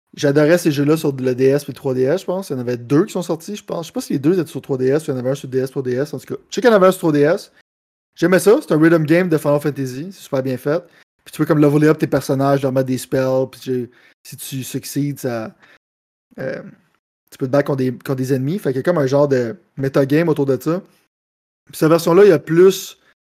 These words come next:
de tunes que j'ai jamais eu avant. Euh...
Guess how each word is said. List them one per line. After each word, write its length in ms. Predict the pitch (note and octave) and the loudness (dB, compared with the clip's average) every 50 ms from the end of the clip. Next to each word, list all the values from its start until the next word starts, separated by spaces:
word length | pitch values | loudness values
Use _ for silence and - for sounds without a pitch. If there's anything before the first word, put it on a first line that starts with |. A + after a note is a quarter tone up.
| _ _ _ _ _ _ - | _ _ _ _ _ _ -8
de 80 | C#3 C3+ | -8 -4
tunes 180 | C#3 F3 E3 | -4 -4 -4
que 120 | D#3+ D#3+ C#3+ | -2 -4 -4
j'ai 60 | C3+ | -2
jamais 180 | C#3 C3+ C#3 | -2 -2 0
eu 100 | C#3 C#3+ | 0 2
avant. 480 | C#3+ C3+ C3 B2 C3+ C#3 D3 D#3+ F3 G3 - _ _ _ _ _ _ _ _ _ _ _ _ - | 2 0 0 -2 -2 -4 -4 -6 -8 -14 -18 _ _ _ _ _ _ _ _ _ _ _ _ -10
Euh... 480 | B2 A#2+ A#2+ - - - - - - | -8 -8 -8 -8 -10 -10 -12 -14 -16